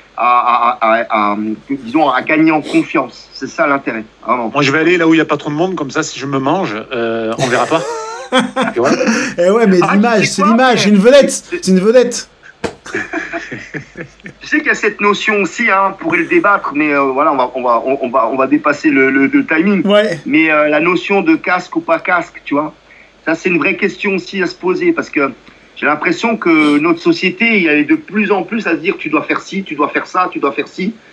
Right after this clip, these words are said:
Speaker 1: Il y a un côté un peu assistanat, euh, très rigide. Moi, je pense qu'évidemment, quand on démarre et quand on n'est pas à l'aise, faut le mettre. Faut le
Speaker 3: Oui.
Speaker 1: mettre. Après, euh, voilà, euh,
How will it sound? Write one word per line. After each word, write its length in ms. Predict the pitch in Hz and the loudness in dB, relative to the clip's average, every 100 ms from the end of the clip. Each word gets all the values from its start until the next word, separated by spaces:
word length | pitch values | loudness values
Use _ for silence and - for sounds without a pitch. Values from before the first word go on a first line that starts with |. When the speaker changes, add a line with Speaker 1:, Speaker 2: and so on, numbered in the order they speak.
| - - - | -20 -14 -2
Speaker 1:
Il 40 | |
y 20 | |
a 200 | 165 202 | 0 2
un 60 | 180 | 0
côté 280 | 180 170 185 | 0 0 0
un 120 | 180 | -2
peu 160 | - 190 | 0 -2
assistanat, 880 | - 208 - - 190 202 202 196 | -2 -10 -10 -2 0 2 2 2
euh, 160 | 165 156 | 2 0
très 340 | 156 - 220 | -2 -2 -2
rigide. 580 | 208 196 151 202 233 131 - - - - | 0 -2 -2 -2 -2 -4 -8 -20 -20 -6
Moi, 60 | - | -4
je 80 | - | -2
pense 180 | 156 - | -2 -4
qu'évidemment, 420 | 127 139 170 151 | -4 0 0 0
quand 180 | 120 107 | -2 -6
on 60 | 110 | -2
démarre 420 | 120 160 160 131 | 0 2 2 0
et 60 | 110 | -2
quand 200 | 107 104 | -6 -4
on 40 | |
n'est 100 | 104 | -4
pas 200 | 113 107 | 0 0
à 60 | 113 | 2
l'aise, 300 | 160 156 - _ _ _ _ - | 0 -2 -6 _ _ _ _ -2
faut 60 | |
le 60 | 113 | 0
mettre. 320 | 139 - - _ _ _ _ _ - | 0 -4 -12 _ _ _ _ _ -8
Faut 60 | |
le 60 | 175 | -2
Speaker 3:
Oui. 100 | 196 | 0
Speaker 1:
mettre. 180 | - - - - - - _ - | -2 -8 -20 -20 -20 -20 _ -16
Après, 320 | - 156 160 | -6 -2 0
euh, 160 | 131 123 | 0 0
voilà, 300 | 147 165 110 - | 0 -2 -4 -8
euh, 340 | 107 104 104 | -6 -4 -4